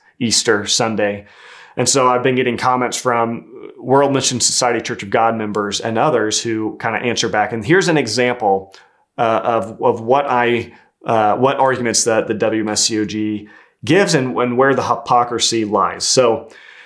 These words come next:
this person says, "It is not just the fact that you are worshiping your God on the same day as the pagans.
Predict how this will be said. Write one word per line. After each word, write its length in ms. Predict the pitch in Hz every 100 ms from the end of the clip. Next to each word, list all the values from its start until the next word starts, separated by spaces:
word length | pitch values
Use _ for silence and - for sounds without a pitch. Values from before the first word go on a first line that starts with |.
| - - - - _ _ _
this 180 | - 160
person 280 | 180 151 143
says, 340 | 139 147 143
"It 120 | 147 135
is 160 | 120
not 200 | 156 208
just 180 | 208 -
the 60 | 139
fact 300 | - 131 -
that 100 | 143
you 140 | 123
are 140 | 117
worshiping 560 | 107 131 151 160 156 143
your 180 | 123 123
God 300 | 113 110 110
on 100 | 107
the 80 | 101
same 360 | - 131 139
day 180 | 110 107
as 140 | 107
the 60 | -
pagans. 720 | - 165 160 90 117 - -